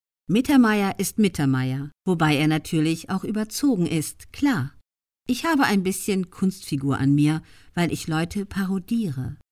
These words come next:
So habe ich ja angefangen, indem ich achtundzwanzig Politiker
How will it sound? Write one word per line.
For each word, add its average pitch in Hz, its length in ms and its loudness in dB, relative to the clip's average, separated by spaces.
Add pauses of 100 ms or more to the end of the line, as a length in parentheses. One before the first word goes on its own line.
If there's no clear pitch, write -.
(540)
So 151 180 -2
habe 165 200 0
ich 170 120 -2
ja 180 120 -2
angefangen, 143 760 -2 (400)
indem 185 260 2
ich 214 240 -2
achtundzwanzig 277 720 -2
Politiker 196 800 -4